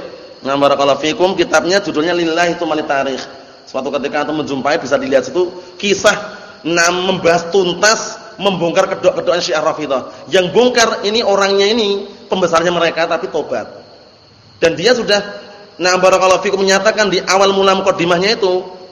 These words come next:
pasti dan seringnya orang-orang yang membongkar kedok mereka dan ketahuan dibunuh. Paham ya? Nah, dan dia tetap sudah berani. Lillahi tsumma li tarikh. Sebutkan itu. Bagaimana Khomeini, bagaimana gerak-geriknya Syiah Rafidhah.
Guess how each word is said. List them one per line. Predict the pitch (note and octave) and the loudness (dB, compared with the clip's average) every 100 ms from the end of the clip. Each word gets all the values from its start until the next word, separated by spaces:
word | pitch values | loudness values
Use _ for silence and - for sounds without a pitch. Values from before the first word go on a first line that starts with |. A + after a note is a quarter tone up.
| - | -4
pasti | G#3 G3 - A#3 | -2 -2 -2 0
dan | - | 0
seringnya | - F#3+ A3 G3+ F#3+ F#3+ | 2 2 2 2 0 2
orang-orang | F3+ F#3 F#3 F#3+ G3 | 2 4 4 4 4
yang | F#3 | 2
membongkar | F3 G3+ G3+ | 2 2 2
kedok | F#3 F#3 E3+ | 0 0 2
mereka | F#3+ F#3 F3+ | 2 0 0
dan | E3 | 0
ketahuan | E3 F3 F3 | 0 0 0
dibunuh. | D3+ C3 C3 B2 - - - - - _ _ _ _ | -2 -6 -6 -6 -10 -20 -20 -20 -20 _ _ _ _
Paham | C#3+ C#3+ | -6 -6
ya? | A2 - - - - | -6 -10 -20 -20 -8
Nah, | C3 C3 B2 | -4 -2 -2
dan | C3 | -4
dia | C3 F#3 | -2 -4
tetap | - - - | -4 -10 -12
sudah | - E3 D#3 | -8 -4 -4
berani. | C3+ D#3 D#3 A#2 - - - - | 2 2 2 -4 -10 -16 -20 -8
Lillahi | D#3 E3 F3 F#3+ F3 | -2 0 2 2 0
tsumma | F#3 F3 G#3 - - - - | -2 -2 0 -2 -6 -12 -8
li | D#3 | -4
tarikh. | D#3+ C#3+ C#3+ - - | 0 0 -2 -6 -8
Sebutkan | E3 F3+ F3+ E3 | -2 -2 0 0
itu. | D#3 C3 A#2+ - - - | 0 -2 -6 -6 -16 0
Bagaimana | D3+ D#3+ E3+ F3 | 2 4 4 2
Khomeini, | F3 F3+ F#3 F#3 E3 B2+ - - - | 2 4 4 4 0 -4 -8 -16 0
bagaimana | D#3 E3 E3+ F3+ | 0 2 2 2
gerak-geriknya | E3+ E3+ F#3 E3 F3+ F3+ | 0 2 0 2 0 0
Syiah | F3 E3+ E3 | 0 0 2
Rafidhah. | F3+ F3 F3 E3+ | 2 2 2 2